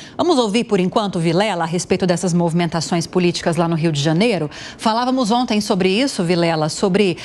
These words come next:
a indefinição de quem seria o vice, é,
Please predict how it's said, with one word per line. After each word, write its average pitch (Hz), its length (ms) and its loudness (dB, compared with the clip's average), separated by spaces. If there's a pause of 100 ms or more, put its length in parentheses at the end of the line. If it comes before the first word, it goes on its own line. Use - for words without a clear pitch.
(140)
a 196 100 2
indefinição 202 600 0
de 190 100 0
quem 214 180 0
seria 196 400 2
o 180 60 2
vice, 170 640 -2 (500)
é, 170 280 0